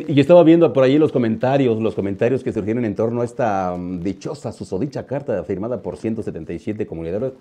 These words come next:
comunicadores, entre ellos varios de, del centro del país, de toda la República. Más de oche-, ciento ochenta, como le comento,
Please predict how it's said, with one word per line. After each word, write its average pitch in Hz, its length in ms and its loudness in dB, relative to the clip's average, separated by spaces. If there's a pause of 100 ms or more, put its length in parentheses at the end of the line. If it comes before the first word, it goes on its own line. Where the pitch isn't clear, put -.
(140)
comunicadores, 117 580 -2
entre 135 200 -2
ellos 165 260 -2 (340)
varios 139 380 -4
de, 95 200 -4
del 90 220 -6
centro 113 240 -6
del 87 140 -6
país, 98 480 -6
de 127 80 -2
toda 214 180 -2
la 151 100 -2
República. 95 580 -4 (420)
Más 127 260 -2
de 139 60 2
oche-, 120 340 -2
ciento 135 240 -2
ochenta, 117 320 -2
como 90 180 -6
le 87 120 -4
comento, 101 500 -4